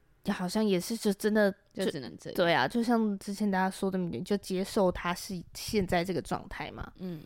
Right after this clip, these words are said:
Speaker 1: 那当然，对我来说，我还是觉得很遗憾。
Speaker 2: 嗯，
Speaker 1: 然后我也很
Speaker 2: 一定会的吧？
Speaker 1: 对啊，
Speaker 2: 对啊，
Speaker 1: 我当然很期待。
Speaker 2: 很想要妈妈来。
Speaker 1: 对。
Speaker 2: 或是很想要获得妈妈的祝福。
Speaker 1: 对，就是真的是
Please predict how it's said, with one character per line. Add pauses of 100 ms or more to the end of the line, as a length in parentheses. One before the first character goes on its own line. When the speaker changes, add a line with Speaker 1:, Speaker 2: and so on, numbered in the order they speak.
(140)
Speaker 1:
那
当
然，
对
我
来
说，
我
还
是
觉
得
很 (100)
遗
憾。 (120)
Speaker 2:
嗯， (160)
Speaker 1:
然
后
我
也
很
Speaker 2:
一
定
会
的
吧？
Speaker 1:
对
啊，
Speaker 2:
对
啊，
Speaker 1:
我
当
然
很
期
待。
Speaker 2:
很
想
要
妈
妈
来。 (140)
Speaker 1:
对。 (340)
Speaker 2:
或
是
很
想
要
获
得
妈
妈
的
祝
福。 (400)
Speaker 1:
对，
就
是
真
的
是